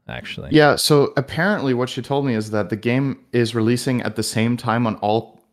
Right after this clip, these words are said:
Speaker 2: all the platforms except P S four, where it's delayed by six weeks, and we were
Speaker 1: Oh,
Speaker 2: trying to
Speaker 1: really?
Speaker 2: wrap our heads around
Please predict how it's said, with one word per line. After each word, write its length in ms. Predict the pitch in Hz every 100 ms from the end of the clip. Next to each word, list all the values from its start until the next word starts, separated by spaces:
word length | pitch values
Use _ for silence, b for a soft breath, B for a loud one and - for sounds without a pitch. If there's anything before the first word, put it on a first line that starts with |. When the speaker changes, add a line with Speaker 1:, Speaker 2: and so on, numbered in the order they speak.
| _ _
Speaker 2:
all 240 | 113 113 110
the 260 | 104 95 87
platforms 540 | 101 107 - 127 127
except 400 | 110 - 127 -
P 180 | - 151
S 140 | 117 -
four, 340 | 120 120 104
where 120 | 95
it's 140 | 95 -
delayed 460 | 104 98 113 127
by 140 | 107 92
six 540 | - - 139 135 -
weeks, 440 | 110 110 78 - -
and 160 | 98
we 80 | 104
were 100 | 101
Speaker 1:
Oh, 60 | 107
Speaker 2:
trying 180 | 123 117
to 60 |
Speaker 1:
really? 120 | 107 101
Speaker 2:
wrap 160 | 101
our 120 | 95 95
heads 320 | 107 110 -
around 380 | 95 95 95